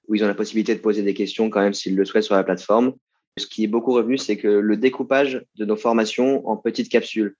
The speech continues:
ce qui fait que les gens qui sont dans les transports, par exemple, peuvent regarder deux, trois vidéos le matin, faire leur journée, regarder deux, trois vidéos le soir et, euh, qu'on prend toujours des formateurs qui sont vraiment experts dans leur domaine. Et ça, les avocats sont très sensibles aussi à la personne du formateur.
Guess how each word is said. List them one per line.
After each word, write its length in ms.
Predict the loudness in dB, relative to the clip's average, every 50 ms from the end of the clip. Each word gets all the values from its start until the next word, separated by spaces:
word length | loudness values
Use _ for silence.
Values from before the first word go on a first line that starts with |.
| _ _ _
ce 100 | -18 -12
qui 100 | -8 -2
fait 160 | -2 0 2
que 80 | 2 2
les 40 |
gens 160 | 2 2 2 2
qui 140 | 0 -2
sont 100 | 0 0
dans 120 | 2 2 2
les 80 | 2
transports, 400 | 2 0 -4 -4 0 0 0 0
par 100 | 2 0
exemple, 280 | 0 2 2 0 0 0
peuvent 100 | -2 -2
regarder 260 | 0 0 2 2 2
deux, 140 | 2 0 -2
trois 200 | -2 -2 -4 -4
vidéos 360 | -2 -2 0 2 2 2 4
le 40 | 2
matin, 440 | 2 0 -2 -2 -2 -2 -2 -4 -6 _ _ _ _ _
faire 200 | -2 0 2 4
leur 160 | 4 2 2
journée, 520 | 2 0 0 2 2 2 2 0 -2 -8 _ _ _
regarder 240 | 0 0 2 2 2
deux, 100 | 2 0
trois 220 | 0 -2 -2 -2 -2
vidéos 320 | -2 -2 0 2 2 2
le 100 | 2 0
soir 460 | -2 -4 -2 -2 -2 -2 -2 -6 _ _ 0
et, 320 | 2 2 2 2 0 -2 -2
euh, 280 | 0 0 2 0 0 -2 -4 -10 -20 _ _ -8
qu'on 180 | -4 -2 -2
prend 200 | -2 0 0 0
toujours 500 | 0 0 -2 -2 0 4 4 4 4 4 0
des 200 | -4 -4 -4 -2
formateurs 520 | 0 2 2 2 2 2 2 2 0 0 -2
qui 120 | -4 -10
sont 260 | -6 -2 0 0 0
vraiment 300 | 0 0 0 0 0 0
experts 340 | 0 0 -2 -4 -2 -2 0
dans 60 | 0
leur 120 | 2 0 2
domaine. 260 | 2 0 0 0 -4 -4
Et 80 | -8 -6
ça, 220 | -2 2 2 4
les 180 | 4 4 2 2
avocats 340 | 2 0 0 0 0 0 0
sont 280 | -2 -2 -2 -4 -4 -4 _ _ _ _
très 160 | -2 0 0 2
sensibles 420 | 2 0 -2 0 0 -2 0 0
aussi 320 | 0 -2 -2 -2 -2 -2 -2 -2 0
à 60 | 2
la 100 | 2 2
personne 540 | 2 0 0 0 0 0 2 0 0 -2 -6
du 160 | -8 -8 -8
formateur. 460 | -4 0 2 2 2 2 0 -4 -14